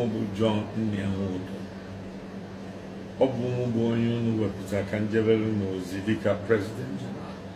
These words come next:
Ọhaneze Ndị Igbo. Ana m abịa ka m kene unu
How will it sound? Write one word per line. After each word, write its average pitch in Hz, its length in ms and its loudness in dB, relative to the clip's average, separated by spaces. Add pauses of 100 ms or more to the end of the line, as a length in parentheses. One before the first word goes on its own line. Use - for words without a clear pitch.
(260)
Ọhaneze 92 520 0
Ndị 90 220 -4
Igbo. - 220 -8 (2250)
Ana 151 260 2
m 139 80 10
abịa 131 260 6
ka 123 140 -2
m 117 140 0
kene 101 320 2
unu 101 300 0